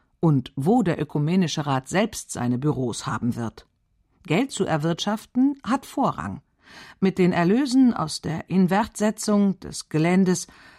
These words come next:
soll der Kredit abbezahlt werden, den der Ö R K zur Tilgung seines Millionendefizits aufnehmen musste. Der dadurch ausgeglichene Rentenfonds wurde privatisiert, um neue Schulden auszuschließen.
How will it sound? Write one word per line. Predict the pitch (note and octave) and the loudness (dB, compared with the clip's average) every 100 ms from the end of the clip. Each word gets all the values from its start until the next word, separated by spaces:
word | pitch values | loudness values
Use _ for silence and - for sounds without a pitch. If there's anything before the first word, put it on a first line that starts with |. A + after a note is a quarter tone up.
| _ - | _ -2
soll | F#3+ B3+ | 0 0
der | D4 | 0
Kredit | C#4 C#4 F#3 F3 - | -2 -2 -2 -2 -6
abbezahlt | - - - - - - | -8 -10 -8 -8 -8 -2
werden, | D3+ D3+ G3+ A#3 | -2 2 2 2
den | F#3+ F#3+ | 2 0
der | G3 - | 0 0
Ö | |
R | A3+ A#3 | -2 -4
K | - D3+ G#3+ | -4 -2 -2
zur | - A3 | -6 -8
Tilgung | - B3+ G#3 E3+ E3 | -4 -2 0 0 -2
seines | D#3 D3 D3+ | -4 -6 -2
Millionendefizits | F3+ F3 F#3+ E3+ C#3+ C#3 - B2+ - C3+ | 0 2 4 4 2 -2 -6 -8 -6 -6
aufnehmen | - C#3+ - C#3 B2 | -4 -4 -2 0 2
musste. | A#2+ A#2 - - - _ _ _ _ _ - - - - | 0 -2 -8 -12 -16 _ _ _ _ _ -20 -20 -20 -6
Der | D3 | -2
dadurch | D#3 A#3 A#3 - | 0 0 0 -2
ausgeglichene | A#3 C#4 - G3 G3+ - E3 C3 | -2 -2 -2 0 -2 0 -2 0
Rentenfonds | C#3 G#3+ - G#3+ - F3+ F3+ F3 - - | 0 -2 0 -2 0 0 0 -4 -14 -2
wurde | F3 F#3+ | 0 2
privatisiert, | F#3 F3+ D3 B2+ G3 F3+ F#3+ F3+ B2 - - | 0 -2 -4 -4 -4 -2 0 0 -2 -8 0
um | A3 | 4
neue | G#3 E3+ A#2 F#2+ | 6 4 0 -4
Schulden | - A#2+ A2+ E3+ E3 | -4 -4 -2 -4 -2
auszuschließen. | C#3+ B2 - - - - - - | -4 -4 -8 -10 -10 -10 -12 -12